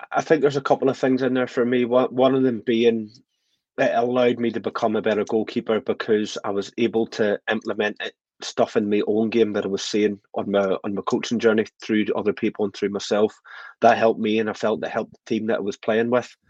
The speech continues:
Um, also, one of the other things as well is that it, it,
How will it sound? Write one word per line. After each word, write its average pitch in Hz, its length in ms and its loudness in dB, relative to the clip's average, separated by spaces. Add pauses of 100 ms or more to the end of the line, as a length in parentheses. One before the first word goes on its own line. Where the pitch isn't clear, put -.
(500)
Um, 104 680 0 (400)
also, 123 340 4
one 117 200 4
of 110 100 2
the 107 160 2
other 113 200 2
things 107 320 -4
as 104 180 -2
well 117 300 4
is 110 100 2
that - 160 -2 (120)
it, - 320 -8
it, - 180 -8